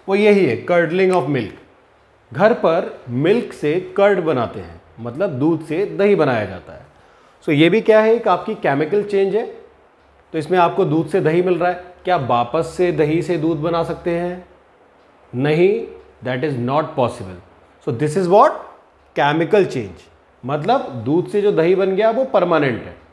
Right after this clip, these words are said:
अब दही बन गया, अब उसको आप वापस दूध नहीं बना सकते। It is irreversible, है ना? It is permanent, it is irreversible।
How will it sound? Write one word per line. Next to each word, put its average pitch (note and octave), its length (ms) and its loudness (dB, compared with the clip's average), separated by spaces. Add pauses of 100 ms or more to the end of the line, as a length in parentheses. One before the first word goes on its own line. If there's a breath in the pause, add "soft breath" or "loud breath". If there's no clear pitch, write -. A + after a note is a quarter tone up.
(140)
अब D3 200 -10
दही E3+ 160 4
बन C3+ 100 0
गया, F#2 220 -10 (120)
अब B2 140 -10
उसको D3+ 200 -6
आप D#3+ 80 0
वापस D3+ 260 0
दूध D#3 160 0
नहीं D#3+ 100 0
बना C#3+ 160 0
सकते। - 420 -18 (540 soft breath)
It E3+ 60 2
is C4+ 200 4
irreversible, D#3 760 0 (420)
है C3+ 60 -8
ना? C#4 260 0 (280)
It C3+ 80 -10
is D3 80 -4
permanent, F3+ 680 0
it C3+ 160 -2
is C#3 100 0 (100)
irreversible। B2+ 680 -2